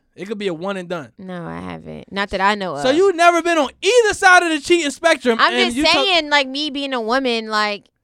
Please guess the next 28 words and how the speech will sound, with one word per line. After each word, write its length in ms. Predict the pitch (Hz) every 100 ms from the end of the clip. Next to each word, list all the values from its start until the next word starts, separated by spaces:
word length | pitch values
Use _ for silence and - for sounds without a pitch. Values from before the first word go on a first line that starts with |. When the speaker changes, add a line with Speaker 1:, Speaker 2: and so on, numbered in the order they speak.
| _ _
Speaker 2:
I 120 | 320
don't 100 | 403
Speaker 1:
But 160 | 233 240
Speaker 2:
know. 60 | 311
Speaker 1:
you're 80 | 302
not 120 | 294
a 80 | 254
cheating 440 | - 349 349 214
woman. 260 | 170 139 _ _ 202
Speaker 2:
Okay. 400 | 185 170 160 170 _ _ _ _ -
Speaker 1:
Ninety-five 480 | 175 202 247 226 185
percent. 380 | - - 202 190 _ _ -
Speaker 2:
It's 160 | 240
not 220 | 247 285 226
ninety-five 640 | 214 214 202 190 190 180
percent 360 | 208 190 190 180
though. 120 | 160
You 120 | 180
Speaker 1:
<laughs> 20 |
Speaker 2:
guys 180 | 208 208
Speaker 1:
I, 60 | 202
Speaker 2:
are 80 | 185
fucking 480 | 180 214 196 185
reaching. 280 | 175 175 175
Speaker 1:
I 60 | 196
had 320 | 190 240 220
the 60 | 208
statistics. 880 | - 185 - 185 - - _ -